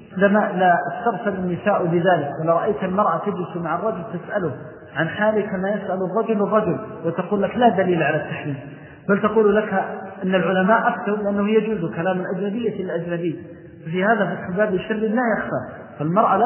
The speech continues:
تخاطب الرجال ولا يسمع الرجال كلامها ولا بيانها إلا عند الضرورة والحاجة، لأنه إذا كان في الصلاة التي هي من أعظم شعائر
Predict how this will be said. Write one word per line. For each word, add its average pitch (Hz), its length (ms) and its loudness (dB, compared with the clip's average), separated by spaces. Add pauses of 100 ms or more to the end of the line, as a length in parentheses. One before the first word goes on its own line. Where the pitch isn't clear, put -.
(120)
تخاطب 208 360 0
الرجال 165 440 0
ولا 160 160 0
يسمع 202 280 -4
الرجال 185 600 -2 (280)
كلامها 175 580 2 (140)
ولا 160 160 2
بيانها 190 420 2
إلا 240 180 0
عند 208 160 2
الضرورة 196 480 2
والحاجة، 160 520 2 (460)
لأنه 214 320 4
إذا 202 160 6
كان 208 280 4
في 175 200 -4
الصلاة 190 440 4
التي 160 180 -4
هي 180 80 0
من 190 100 -2
أعظم 202 320 -2
شعائر 175 380 -2